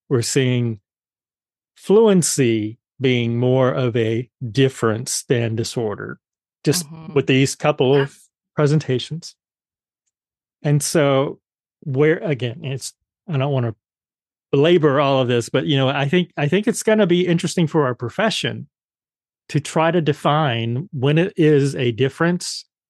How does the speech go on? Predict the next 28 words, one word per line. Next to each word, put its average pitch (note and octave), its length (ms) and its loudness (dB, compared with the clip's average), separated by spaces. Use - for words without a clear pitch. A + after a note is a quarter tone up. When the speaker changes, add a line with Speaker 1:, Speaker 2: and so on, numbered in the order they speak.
Speaker 1:
or C#3 360 0
a C#3 140 0
disorder. C#3 640 -2
Speaker 2:
Mm-hmm. E3 140 -4
Speaker 1:
Is D3+ 140 2
it D#3 140 2
up D#3+ 280 0
to D3+ 580 2
us - 720 -4
to F3 120 0
do F3+ 160 4
that? G#3+ 220 -2
Or E3 160 4
is C3+ 120 2
it C#3 100 0
Speaker 2:
Right. D3 100 0
Speaker 1:
us D3 160 -2
to D#3 160 0
the B2+ 180 0
individual? C#3+ 840 0
Speaker 2:
Right. D3+ 300 -16
Speaker 1:
Or D#3 240 2
is C#3+ 160 2
it C#3 100 2
up C#3 160 0
to - 120 -4
the A#2+ 100 -2
parents D3+ 720 -2